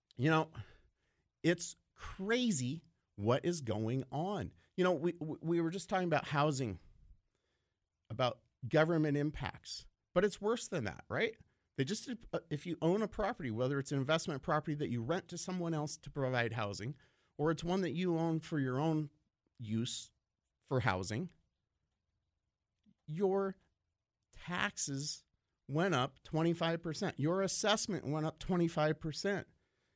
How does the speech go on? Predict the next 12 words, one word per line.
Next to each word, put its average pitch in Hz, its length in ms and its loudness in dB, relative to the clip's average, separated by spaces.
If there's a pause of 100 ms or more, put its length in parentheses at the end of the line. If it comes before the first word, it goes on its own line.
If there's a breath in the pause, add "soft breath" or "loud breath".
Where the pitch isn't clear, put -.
You 185 100 0
know, 180 120 4
in 180 80 4
addition 208 480 0
to 165 80 2
that, 104 240 0 (220 soft breath)
our 170 80 0
government 220 420 2
does 147 240 2
things, 120 560 -4 (1500)
um, 113 420 -4 (420)
to 117 360 0